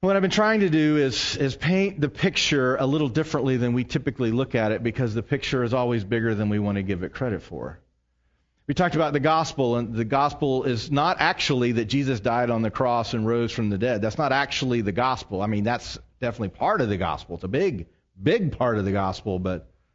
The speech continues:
when Paul talks about how beautiful are the feet of those who bring the good news, he's referencing Isaiah and Nahum, who are referencing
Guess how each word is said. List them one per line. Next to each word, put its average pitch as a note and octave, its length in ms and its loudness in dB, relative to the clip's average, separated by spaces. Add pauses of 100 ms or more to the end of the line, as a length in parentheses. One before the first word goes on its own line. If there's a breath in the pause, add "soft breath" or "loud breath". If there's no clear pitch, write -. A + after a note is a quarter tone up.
(720)
when B2 140 0
Paul E3 320 2
talks D#3+ 320 0
about B2+ 300 2
how B2 100 2
beautiful C3 400 0
are A#2 120 2
the G#2+ 80 0
feet C#3+ 320 0
of G#2 100 0
those A#2+ 260 0
who A#2+ 100 0
bring B2 300 0
the A2+ 80 2
good G#2+ 220 2
news, B2 440 2
he's G#2 180 -2
referencing A#2 540 -2
Isaiah G2+ 720 -2
and G#2 340 -2 (240)
Nahum, A2+ 560 0
who C3 180 -2
are A2+ 160 0
referencing B2 800 0